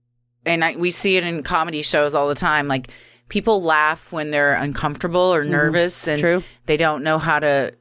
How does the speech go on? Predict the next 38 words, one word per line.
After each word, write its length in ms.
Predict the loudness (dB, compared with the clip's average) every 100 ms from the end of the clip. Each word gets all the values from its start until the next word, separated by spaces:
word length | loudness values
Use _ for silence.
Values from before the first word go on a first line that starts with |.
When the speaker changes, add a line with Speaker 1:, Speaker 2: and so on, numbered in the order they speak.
| -8
Speaker 1:
handle 380 | -2 0 0 0
things. 400 | 0 2 0 0
And 100 | -2
I 100 | -2
think 360 | -2 -2 -6 -14 -20 _ _ _ _ _ _ _ _ _ -6
maybe 380 | 0 0 0
for 200 | -2 -2
some, 1040 | -2 0 0 0 0 -2 -4 -12 -12 -10 -12 -6
like, 400 | 0 0 0 -4
compartmentalizing 1200 | -6 -2 -2 -2 -2 -2 0 0 0 0 2 2
and, 280 | 0 -2 0
like, 280 | 0 0
kind 280 | 0 0 2
of 200 | -2 0
distancing 540 | -2 -2 -4 -4 -4 -2
themselves 540 | -2 0 2 2 -2
from, 120 | -4
like, 200 | -4 -2
this 160 | -4 0
is 80 | -2
an 80 | 0
actual 420 | -2 -2 -4 -6
thing 180 | -4 -4
that 100 | -2
happened 400 | -2 -2 -2 -2
Speaker 2:
Oh, 40 |
Speaker 1:
and 100 | 0
Speaker 2:
yeah. 40 | 2
Speaker 1:
turning 260 | 0 0
it 100 | -2
into, 320 | -2 -2 -2 0
like, 260 | 0 -2 -12 -20 -20 _ _ -6
a 60 | -6
joke 580 | -2 2 2 2 -4 -16 _ _ _ -6
makes 300 | -2 -2 0
it 120 | 0
less 360 | 2 0 0 -6
real. 580 | -4 0 2 4 2